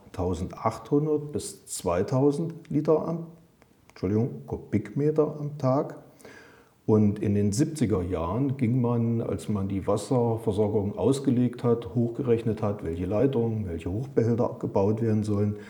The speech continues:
da ging man sogar noch von bis zu viertausend Kubikmeter am Tag aus. Also, wir verbrauchen heute viel, viel weniger, als in den siebzigern,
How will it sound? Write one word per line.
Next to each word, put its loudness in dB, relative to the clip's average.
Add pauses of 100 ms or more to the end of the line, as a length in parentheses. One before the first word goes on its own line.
(360)
da -6
ging 4
man 4
sogar 2
noch 4
von 0
bis -4
zu -2
viertausend 2
Kubikmeter -6
am -10
Tag -8
aus. -14 (520)
Also, 2 (260)
wir 2
verbrauchen 2
heute 4 (120)
viel, 4
viel 2
weniger, 2 (380)
als -2
in 0
den 2
siebzigern, 2